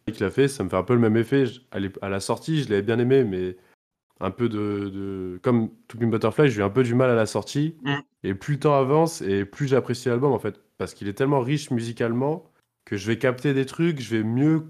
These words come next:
Speaker 1: prendre, heu, la vibe. Je pense que c'est pour ça qu'il était pas mal décrit aussi, c'est que, comme tu dis, vu qu'il y a pas que des, heu, c'est pas que hip-hop, en vrai, vu qu'il, il prend des partis pris complètement dans le jazz et tout.
Speaker 2: Mmh.
Speaker 1: Si on est juste un écouteur de rap,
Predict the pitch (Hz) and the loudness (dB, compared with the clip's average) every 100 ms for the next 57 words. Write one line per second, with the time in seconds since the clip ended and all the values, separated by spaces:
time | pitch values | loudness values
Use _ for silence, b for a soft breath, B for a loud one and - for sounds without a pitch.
0 | - - - 156 151 135 123 127 120 120 | -14 -8 0 4 4 2 0 0 0 0
1 | 113 131 135 113 107 B B _ _ - | 2 2 2 0 -8 B B _ _ 0
2 | 165 165 117 120 139 160 117 104 107 107 | 0 0 -6 -4 -4 -2 -2 -2 -2 0
3 | 104 104 104 101 95 95 - 139 135 127 | 0 -2 -2 -4 -6 -4 0 2 4 2
4 | 123 127 127 175 156 110 104 117 113 - | 0 -2 -2 -2 -4 -4 -2 0 -2 -2
5 | 160 127 117 107 165 160 156 123 113 107 | -4 -4 -2 0 2 0 0 2 2 2
6 | 104 110 - _ _ _ _ _ _ _ | 0 -4 -12 _ _ _ _ _ _ _
7 | - 120 175 165 175 160 135 180 175 131 | -4 2 2 4 4 4 4 2 2 2
8 | 117 147 127 107 - 104 104 104 107 - | 2 2 0 -6 -8 -6 -6 -6 -6 -2
9 | 127 113 110 120 - 120 - 139 - 127 | 0 0 -2 -2 -6 -10 -8 -8 -2 -2
10 | 123 131 113 101 117 131 113 104 151 175 | 2 2 2 2 2 4 2 -2 -2 -2
11 | - _ - 139 135 _ _ _ _ - | -4 _ -8 -6 -6 _ _ _ _ -10
12 | - 123 113 165 151 123 120 127 127 110 | 0 2 4 2 4 2 2 2 2 2
13 | 110 156 160 | 4 2 0